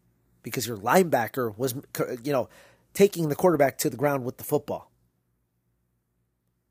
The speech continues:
Sounds like you should have kept doing it. Perfect example being this. I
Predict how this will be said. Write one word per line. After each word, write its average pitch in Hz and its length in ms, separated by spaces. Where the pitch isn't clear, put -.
Sounds 254 240
like 180 140
you 131 40
should - 140
have - 60
kept - 180
doing 202 200
it. - 120
Perfect 165 360
example 139 400
being 113 240
this. - 360
I 127 200